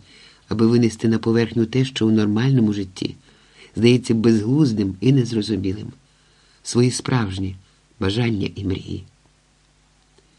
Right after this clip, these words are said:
Чого вона хотіла? Мати великий дім,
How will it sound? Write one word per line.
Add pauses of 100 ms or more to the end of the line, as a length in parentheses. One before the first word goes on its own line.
(720)
Чого
вона
хотіла? (1600)
Мати (240)
великий
дім,